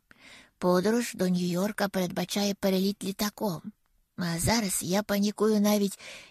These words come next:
від думки про поїздку автівкою. Я не хочу нікуди їхати.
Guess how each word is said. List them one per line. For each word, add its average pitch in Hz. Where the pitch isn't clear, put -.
від 214
думки 196
про 180
поїздку 190
автівкою. 233
Я 190
не 196
хочу 247
нікуди 226
їхати. 240